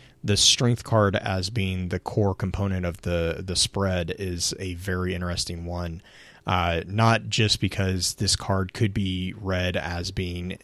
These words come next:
uh, men-, this card could be read in relation to Orin as the emissary,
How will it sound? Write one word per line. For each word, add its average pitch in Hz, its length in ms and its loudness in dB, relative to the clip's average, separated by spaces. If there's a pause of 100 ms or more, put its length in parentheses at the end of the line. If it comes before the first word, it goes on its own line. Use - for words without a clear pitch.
(300)
uh, 87 320 -2
men-, 107 340 0 (480)
this 120 220 2
card 120 300 2
could 123 180 2
be 110 140 2
read 101 320 -2
in 92 200 -6
relation 95 480 -4
to - 400 -8
Orin 113 640 0
as 98 240 -2
the 90 160 -4
emissary, 135 580 0